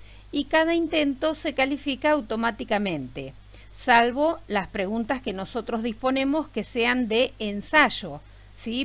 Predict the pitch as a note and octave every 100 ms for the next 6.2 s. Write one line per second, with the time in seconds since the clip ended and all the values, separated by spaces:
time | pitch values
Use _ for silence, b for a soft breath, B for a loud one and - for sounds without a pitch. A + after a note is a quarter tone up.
0 | - G3 E3 G3 G#3+ A#3+ A3 B3 B3 A#3
1 | A3 G#3+ G#3 G3+ G3+ - D#4+ C#4+ G#3 G3+
2 | - B3+ C4 D#4+ D#4+ C#4 C#4+ C4+ F#3+ F3+
3 | F3+ C#4 C4+ - F4+ E4 E4+ B B B
4 | B B G3+ G#3 G#3 G3+ - B3+ B3+ B3+
5 | C4 C#4 C4 A#3 C4 B3 - A#3+ A#3 C4+
6 | C#4+